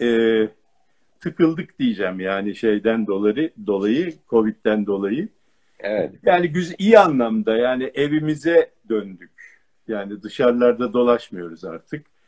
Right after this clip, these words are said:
Speaker 2: Evet.
Speaker 1: Hem, e, hem insanlara, e,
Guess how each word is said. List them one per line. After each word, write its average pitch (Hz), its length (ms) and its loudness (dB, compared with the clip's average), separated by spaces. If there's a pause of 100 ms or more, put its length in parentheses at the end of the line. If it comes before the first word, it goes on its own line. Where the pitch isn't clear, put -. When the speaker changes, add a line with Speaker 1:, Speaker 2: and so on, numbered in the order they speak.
(420)
Speaker 2:
Evet. 87 280 -10
Speaker 1:
Hem, 131 220 -2 (300)
e, 104 340 0 (220)
hem 123 360 0
insanlara, 123 880 0 (380)
e, 110 40 -4